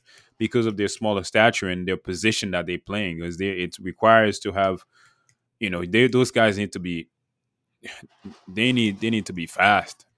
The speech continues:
up and down. Then again, I don't know, 'cause, um, you know, it's a different, it's a different quality of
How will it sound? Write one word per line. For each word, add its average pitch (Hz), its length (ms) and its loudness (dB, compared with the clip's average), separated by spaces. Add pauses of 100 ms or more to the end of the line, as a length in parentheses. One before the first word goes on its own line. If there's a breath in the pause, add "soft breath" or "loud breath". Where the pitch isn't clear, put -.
(160)
up 92 160 2
and 87 160 -4
down. 95 220 0 (260 loud breath)
Then 226 160 2
again, 247 200 2
I 190 120 6
don't 208 180 2
know, 135 360 6
'cause, 127 220 -2
um, 123 420 0 (120)
you 135 80 -8
know, 131 100 -2
it's 127 140 -6
a 127 40 -8
different, 151 480 0 (120)
it's - 220 -16
a 101 40 -18
different 131 380 0
quality 107 600 2
of 85 180 -16